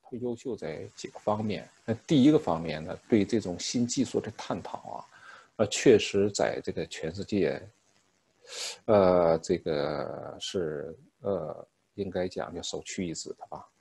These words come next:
嗯。那么马斯克这个人呢，应该讲确实是个营销大师。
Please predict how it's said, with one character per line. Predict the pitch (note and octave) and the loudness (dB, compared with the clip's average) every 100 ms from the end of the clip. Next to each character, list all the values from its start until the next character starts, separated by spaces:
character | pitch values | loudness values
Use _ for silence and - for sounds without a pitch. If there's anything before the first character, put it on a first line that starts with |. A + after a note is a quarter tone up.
| _ - | _ -18
嗯。 | - F#2+ _ _ _ _ - - - _ - | -16 -16 _ _ _ _ -20 -20 -20 _ 4
那 | A#2 | 8
么 | A#2 A2+ G#2 G2+ | 10 10 10 6
马 | G2 F#2+ D#2 B1+ C#2+ - C#2+ C3+ | 2 2 2 0 -4 -4 -4 -2
斯 | - A#2 | 2 2
克 | - G3+ A#2 | 8 10 10
这 | A#2 | 10
个 | F#2+ | 4
人 | E2+ D2 F2 | 4 0 -2
呢， | E2+ E2 E2+ | -6 -6 -6
应 | G2 G2 | -4 0
该 | G2 G2 | 4 2
讲 | - D#2 C#2 F2 F#2 | 2 -4 -4 -8 -8
确 | - - C3+ | -2 6 8
实 | F#2+ - F2 G2+ | 8 4 0 2
是 | - | 4
个 | C3+ E2 | 4 2
营 | D2+ C#2+ | -4 -6
销 | B2+ - | -2 -2
大 | - - | -2 -4
师。 | - - - | -4 -6 -8